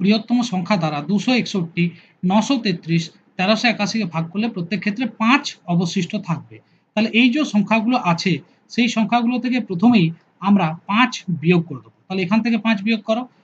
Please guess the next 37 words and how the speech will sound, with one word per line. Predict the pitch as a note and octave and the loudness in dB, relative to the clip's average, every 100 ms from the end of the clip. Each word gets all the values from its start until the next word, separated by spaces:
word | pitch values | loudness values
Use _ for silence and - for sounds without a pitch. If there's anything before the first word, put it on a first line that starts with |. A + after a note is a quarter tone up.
| _ F3 | _ -4
এখান | E3 G3+ | 0 2
থেকেও | G#3 A3+ G#3+ | 2 -2 0
পাঁচ | A3 F#3 | 0 0
বিয়োগ, | A#3 D4 | -4 -2
এখান | G3+ D#3+ D#3 | -4 -4 -6
থেকেও | E3 A#3+ | -6 -6
পাঁচ | G3+ C#3 - | -4 -6 -8
বিয়োগ। | G#2 _ _ _ _ | -20 _ _ _ _
দেখো, | G#3 A#3 | 0 2
এইটার | A3+ B3 A#3+ | 2 0 -4
থেকে | B3 | -4
পাঁচ | A3 A3 G3+ | 0 0 0
বিয়োগ | A#3+ G#3 | -2 -4
করলে | A#3+ A#3+ | -6 -4
কত | B3+ | -2
হচ্ছে? | A3 C3+ C3 - _ _ | -2 -2 -8 -18 _ _
দুশো | D#3+ G#3+ F3 A#3+ G#3+ _ | -2 0 2 0 0 _
পঞ্চান্ন। | G3+ G#3 A#3 A#3 B3+ - _ _ - | 2 2 4 2 2 -4 _ _ -6
আবার | F#3 G#3+ G3+ | 0 0 2
এইটার | G#3 A#3 - | -2 -2 0
থেকে | A#3 A#3 | 2 2
যদি | A#3 | 2
পাঁচ | A3 G3 | 0 2
বিয়োগ | A#3 A3+ | 2 0
করি, | A#3 A#3 | 0 0
কত | A#3+ A#3+ | 0 0
হচ্ছে? | F3 F3 E3+ | 0 2 4
নশো | G3 F#3+ A3+ G3 | 4 0 -2 -2
আঠাশ, | F#3 G#3+ A#3+ - - _ _ - | -2 2 0 -2 -14 _ _ -6
ঠিক | A#3 | -4
কিনা? | - B2+ - _ | -4 -6 -10 _
আবার | F3+ G#3+ G#3+ | -2 -2 0
এইটার | A3 B3 G#3+ | -2 -2 -2
থেকে | A#3+ A3+ | 0 2
যদি | A3 | 2
পাঁচ | G#3+ G#3 | 0 0
বিয়োগ | F3 A3+ | 0 -2